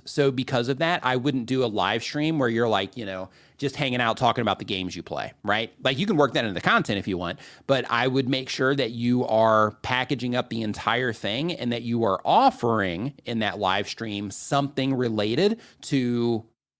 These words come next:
web coding tutorials, right? Something related to web coding.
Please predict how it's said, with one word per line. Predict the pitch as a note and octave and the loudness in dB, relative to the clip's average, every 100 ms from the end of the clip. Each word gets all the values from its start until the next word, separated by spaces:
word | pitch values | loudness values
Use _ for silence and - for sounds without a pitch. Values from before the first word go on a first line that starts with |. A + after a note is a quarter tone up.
| _ - | _ 0
web | A#2+ G#2+ | 0 2
coding | A#2+ G2 F2+ | 0 0 -4
tutorials, | F2 A2 - - - - | -8 -8 -10 -10 -14 -2
right? | G#2+ G#2+ | 0 0
Something | C3 A#2 A#2+ | -2 -4 -2
related | A2+ G#2 | -2 0
to | G2 | 0
web | F#2+ F#2 | 0 -2
coding. | - D#2+ G1+ | -2 -4 -6